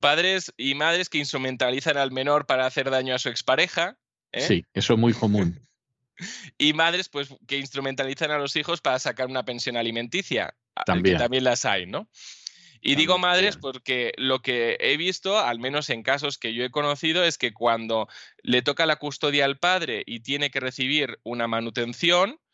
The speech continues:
Speaker 1: la cantidad en el caso del, recibida en el caso de los hombres siempre es menor que en el caso de las mujeres. O sea que esto es algo que, que nos muestra, ¿no? Esa tendencia ideologizada de la justicia.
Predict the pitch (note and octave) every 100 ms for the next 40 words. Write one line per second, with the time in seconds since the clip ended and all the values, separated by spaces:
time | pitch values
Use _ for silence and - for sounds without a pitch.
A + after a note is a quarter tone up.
0 | _ - _ C3 C#3 C#3 C3 C3 C#3 D#3+
1 | G#3+ - - B2 A#2+ A2 C#3 - D#3+ D3+
2 | C3 - - A2+ B2 C3+ E3+ D3 A2+ G#2+
3 | B2 C3 C#3+ C#3 - D3+ F#3+ - F3+ E3
4 | C3+ B2 A#2 A2 A2 A2 A2 - G#2 G#2
5 | F#2 A#2+ C3+ - - _ - - _ _
6 | _ _ _ - A#2 A2+ A2+ A2+ A2 -
7 | C#3 C3+ C#3+ - - - - - _ -
8 | - A#2+ B2 D3 D#3+ B2+ A#2 E2 A2+ A2+
9 | A2+ B2+ C#3 A#2 G#2 C#3 E3 B2+ A#2+ A#2+
10 | A#2 B2+ B2 D3 D3+ F3 - - - _
11 | _ D3 C#3+ C#3 C3+ C3 C3+ C#3+ C#3 D3
12 | D#3 A#2 - A2 - A2 - F#2+